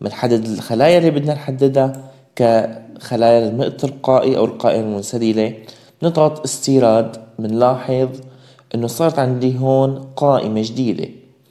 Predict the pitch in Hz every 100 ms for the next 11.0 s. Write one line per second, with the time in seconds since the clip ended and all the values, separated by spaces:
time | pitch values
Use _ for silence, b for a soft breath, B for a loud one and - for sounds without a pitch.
0 | b _ - 110 117 104 - - - 131
1 | 135 127 107 117 - - - 135 135 127
2 | 113 117 127 123 120 113 - 101 107 -
3 | - - 120 - 87 - - _ B B
4 | B - 233 160 131 139 139 113 - 87
5 | - - _ _ _ _ B B B _
6 | _ _ _ _ _ _ _ _ _ 101
7 | 101 104 110 110 143 170 175 - - _
8 | _ 202 208 170 139 135 135 135 - -
9 | 117 131 185 151 - 131 - 131 123 135
10 | 139 B B B 156 156 - 147 143 -